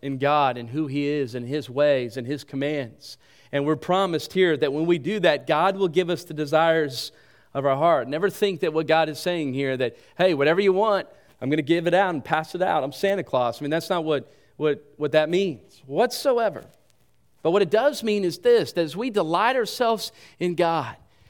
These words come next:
as we seek to obey Him and love Him and, and, and in all His ways, seek to live out His commands, here's what He's gonna do. He's gonna plant desires within us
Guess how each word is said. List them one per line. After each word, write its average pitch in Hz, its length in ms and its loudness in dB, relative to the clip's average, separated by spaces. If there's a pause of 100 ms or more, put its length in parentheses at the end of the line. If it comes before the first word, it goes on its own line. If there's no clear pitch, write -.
(100)
as 165 160 0
we 240 180 -4
seek 247 280 -6
to 220 120 0
obey 190 360 2
Him 165 240 -4
and 131 100 -8
love 180 360 -6
Him 151 260 -2
and, 135 120 -6 (280)
and, 156 140 -2
and 160 140 -4
in 165 60 -2
all 202 200 2
His 190 240 -4
ways, 175 720 -2 (320)
seek - 300 -4
to 165 100 -2
live 180 340 2
out 190 240 4
His 165 200 -6
commands, 165 760 -4 (400)
here's 185 240 -2
what 190 120 0
He's 165 120 -6
gonna 165 160 -4
do. 151 180 -4
He's 165 220 -6
gonna 196 160 -4
plant 190 500 -4
desires 160 800 -4
within 151 360 -10
us 107 580 -16